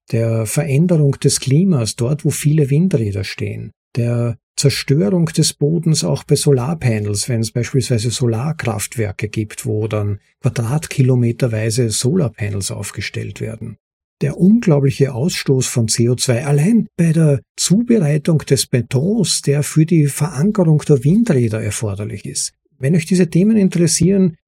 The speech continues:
es zahlt sich wirklich aus, da mal tiefer zu bohren. Also die Schlagzeilen,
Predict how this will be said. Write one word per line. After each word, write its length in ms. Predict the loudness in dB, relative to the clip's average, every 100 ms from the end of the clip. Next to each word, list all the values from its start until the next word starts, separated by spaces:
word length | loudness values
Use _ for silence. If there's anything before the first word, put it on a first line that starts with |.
| _
es 220 | -4 -2
zahlt 300 | 0 0 0
sich 200 | 0 2
wirklich 320 | 2 2 -2
aus, 280 | -4 -2 0
da 100 | 2
mal 160 | 2 0
tiefer 400 | 0 2 2 2
zu 160 | -2
bohren. 360 | -2 -2 -2 -2
Also 220 | -2 -2
die 160 | -2 -4
Schlagzeilen, 1040 | -2 -2 -2 -6 -2 0 0 0 0